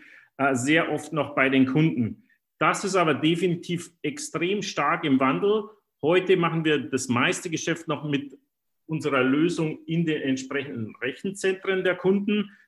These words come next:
Das heißt, er kauft sich heute einen klassischen Industrieserver, den er heute von einem der führenden Hersteller nimmt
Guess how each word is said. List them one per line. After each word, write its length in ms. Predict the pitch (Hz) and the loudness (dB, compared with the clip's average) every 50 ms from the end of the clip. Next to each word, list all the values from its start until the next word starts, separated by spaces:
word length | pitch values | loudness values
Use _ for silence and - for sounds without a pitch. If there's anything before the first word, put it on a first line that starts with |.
| _ _ | _ _
Das 160 | 147 127 - | -6 0 2
heißt, 240 | 143 147 147 - 139 | 2 2 2 2 -2
er 100 | 123 - | -4 -4
kauft 360 | - - 147 151 147 - - | -4 -6 -6 -6 -6 -8 -12
sich 160 | 151 127 - | -14 -10 -4
heute 320 | 143 147 160 160 160 156 131 | -2 -2 -2 0 -2 -2 -2
einen 500 | 135 135 135 127 131 123 113 117 - _ _ | 0 0 2 2 2 0 -2 -4 -8 _ _
klassischen 800 | - - 135 143 151 156 - - - 175 165 - - 170 147 139 | -12 -4 -2 -2 -2 -2 -4 -4 -4 -4 -6 -4 -6 -6 -6 -4
Industrieserver, 1080 | 147 147 143 131 123 - - - 139 175 196 202 202 - 185 180 180 180 180 180 170 | -4 0 0 0 0 -2 -4 -8 -8 -8 -8 -6 -4 -2 0 0 0 0 0 -2 -2
den 200 | 165 165 156 151 | 0 -2 -2 0
er 120 | 139 131 | -2 -2
heute 320 | 127 143 147 147 - 143 127 | 0 -2 -2 -2 -2 -6 -6
von 220 | - 147 131 123 | -4 -6 -6 -6
einem 240 | 120 123 135 135 131 | -4 -4 -4 -2 -2
der 140 | 127 120 - | -4 -4 -4
führenden 340 | - 151 151 143 123 127 | -4 -6 -6 -4 -6 -8
Hersteller 480 | 120 127 147 156 - - - 170 160 156 | -4 -2 -2 -4 -4 -4 -4 -4 -2 0
nimmt 300 | 160 160 165 165 165 | 0 0 0 0 -2